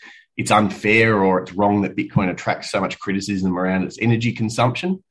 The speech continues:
Um, as I said to someone yesterday, if you're so negative on Bitcoin, then you have nothing to worry about, because if Bitcoin goes to zero, the amount of energy it will consume is zero. So if you're right,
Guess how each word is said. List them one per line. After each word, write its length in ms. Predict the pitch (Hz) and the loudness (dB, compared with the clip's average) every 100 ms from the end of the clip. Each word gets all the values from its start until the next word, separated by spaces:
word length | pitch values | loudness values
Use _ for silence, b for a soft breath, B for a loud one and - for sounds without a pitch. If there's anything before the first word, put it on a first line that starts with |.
| - | -6
Um, 500 | 95 90 90 92 92 | -2 -2 -2 -4 -4
as 160 | 110 98 | -2 0
I 80 | 92 | -2
said 220 | 104 98 | -2 -4
to 60 | 92 | -4
someone 280 | 101 95 | -2 0
yesterday, 540 | 98 104 113 107 90 - b b b b b | 0 -2 -2 0 0 -4 b b b b b
if 160 | 104 95 | -6 0
you're 120 | 120 | 2
so 240 | 120 131 120 | 4 4 4
negative 380 | 110 110 107 95 | 4 2 2 2
on 160 | 92 | 0
Bitcoin, 480 | 104 101 120 92 92 | 0 -2 0 2 2
then 140 | 95 | 2
you 100 | 98 | 0
have 160 | 95 92 | 0 0
nothing 300 | 104 98 95 | 0 0 -4
to 60 | 90 | 2
worry 240 | 113 113 | 4 4
about, 240 | 87 73 - - | 2 -4 -6 -12
because 220 | 95 90 | -8 -6
if 100 | 92 | -4
Bitcoin 380 | - 120 98 92 | -6 -4 -2 0
goes 260 | 95 92 | 0 0
to 80 | 87 | -4
zero, 540 | 82 104 98 85 85 - - | -4 0 0 0 -4 -10 -4
the 60 | 98 | 2
amount 240 | 104 95 | 2 2
of 60 | 90 | 2
energy 360 | 98 92 90 | 0 0 0
it 100 | 90 | -2
will 80 | 90 | -4
consume 580 | 90 85 131 101 82 - _ - | -6 -2 2 2 0 -6 _ -6
is 140 | 98 | -4
zero. 480 | 85 101 95 73 - 127 | -2 0 2 0 -4 -10
So 300 | - 92 90 | -6 0 2
if 240 | 87 90 | 0 -2
you're 100 | 95 | 0
right, 360 | 95 120 - | 4 6 6